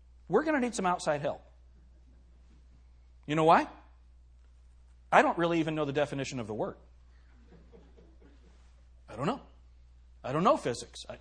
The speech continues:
never studied physics. Of course, I've read some books and I, some things. But, but as far as being a physicist,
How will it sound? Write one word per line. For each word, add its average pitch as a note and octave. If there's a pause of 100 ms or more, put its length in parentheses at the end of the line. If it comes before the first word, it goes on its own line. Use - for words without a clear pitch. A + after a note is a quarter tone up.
(400)
never A2+
studied G#3+
physics. D4+ (360)
Of -
course, B3
I've F#3+
read E3+
some F3+
books C3
and D3
I, D3
some E3
things. F3+ (300)
But, F#3
but B3
as F#3
far E4+
as C#4
being A#3+
a F#3+
physicist, A#3+